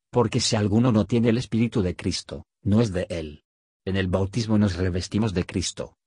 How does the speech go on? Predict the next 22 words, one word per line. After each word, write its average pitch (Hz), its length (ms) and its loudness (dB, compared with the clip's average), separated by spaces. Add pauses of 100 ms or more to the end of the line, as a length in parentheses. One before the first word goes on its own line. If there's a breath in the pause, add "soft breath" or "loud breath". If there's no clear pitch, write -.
el 110 140 4
mismo 113 260 2
que 101 140 0
profesamos 107 580 0
ser 131 160 0
sus 101 240 -2
discípulos. 78 800 -8 (420)
Ser - 280 0
bautizados 101 680 0
en 95 80 -4
Cristo, - 520 -6 (160)
somos 110 360 2
bautizados 95 640 -2
en 95 100 -2
su 90 140 -4
muerte, 82 480 -6 (180)
que, 95 280 0 (160)
como 90 260 0
Él 92 140 2
murió 98 260 2
y 104 80 4
resucitó, 90 720 -4